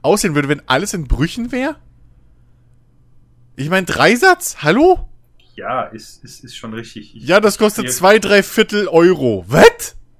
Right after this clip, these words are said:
Speaker 2: Es geht ja ums, es geht, es geht ja aber, <laughs> äh, um, um, um, um, um die, um das Geld an sich, nicht um die Preise dort. Sondern
Speaker 1: Ja, aber
Speaker 2: Nein,
Speaker 1: ja,
Speaker 2: weil
Speaker 1: gut.
Speaker 2: die, die haben, die benutzen
Speaker 1: Aber
Speaker 2: ja kaum, kaum Kleingeld. Zum einen, weil die alles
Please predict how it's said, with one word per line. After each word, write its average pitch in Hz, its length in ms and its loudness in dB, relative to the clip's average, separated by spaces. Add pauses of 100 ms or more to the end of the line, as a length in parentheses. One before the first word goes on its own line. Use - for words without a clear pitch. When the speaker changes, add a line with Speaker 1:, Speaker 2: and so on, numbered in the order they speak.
Speaker 2:
Es - 180 -16
geht 147 200 -12
ja 151 100 -12
ums, 123 240 -12 (140)
es - 180 -16
geht, 139 180 -8
es 113 280 -10
geht - 180 -14
ja 123 160 -4
aber, 107 440 -6 (560)
<laughs> - 540 -20
äh, 110 300 -6
um, 120 240 -16
um, 120 140 -16
um, 117 180 -16
um, 113 200 -12
um 113 120 -14
die, 110 300 -10
um 110 80 -18
das 104 160 -18
Geld 123 240 -12
an 113 80 -12
sich, 104 260 -20
nicht 107 160 -18
um 120 100 -16
die 107 100 -16
Preise 107 340 -12
dort. - 220 -18 (480)
Sondern 117 220 -8
Speaker 1:
Ja, 117 80 0
aber 117 260 -2 (920)
Speaker 2:
Nein, 156 160 -6
Speaker 1:
ja, 208 80 -4
Speaker 2:
weil - 140 0
Speaker 1:
gut. 135 120 -10
Speaker 2:
die, 151 140 -8
die 135 160 -6
haben, 131 140 -4
die 135 80 -14
benutzen 165 320 -8
Speaker 1:
Aber 107 140 -4
Speaker 2:
ja 117 60 -12
kaum, 160 380 -8
kaum 156 260 -10
Kleingeld. 131 460 -10
Zum 120 120 -14
einen, 170 380 -10
weil 127 140 -6
die 131 220 -14
alles 160 500 -8